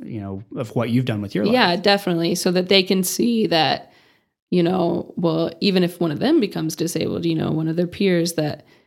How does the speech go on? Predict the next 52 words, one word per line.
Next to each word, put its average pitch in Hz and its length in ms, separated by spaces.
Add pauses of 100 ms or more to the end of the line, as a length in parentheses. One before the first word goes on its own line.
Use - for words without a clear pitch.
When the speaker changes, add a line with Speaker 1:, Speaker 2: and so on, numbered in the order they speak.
(320)
Speaker 2:
it's 175 160
not 170 180
over. 151 500 (380)
You - 100
know, 156 140
your 165 180
life 170 420
still - 300
has, 170 340
you 180 140
have 175 160
plenty 202 320
left 180 220
to 180 60
do 165 140
in 160 100
your 151 140
life. 147 440
You're 180 120
gonna 170 200
be, 185 160 (220)
everything's 190 460
gonna 175 160
be 175 180
okay. - 480
And 160 380 (280)
to - 80
just, 185 320 (340)
it, - 280
I 196 120
think 220 200
it 220 80
makes 190 260
them 180 380
more 175 240
accepting - 720
of - 480
people - 260
that - 160
aren't 82 240 (300)
exactly 185 420
the - 80
same - 240
as - 140
them. - 380 (160)
Speaker 1:
What 220 120
are 247 40
some 233 140
of 208 60
the 175 120
other 143 140
sports - 680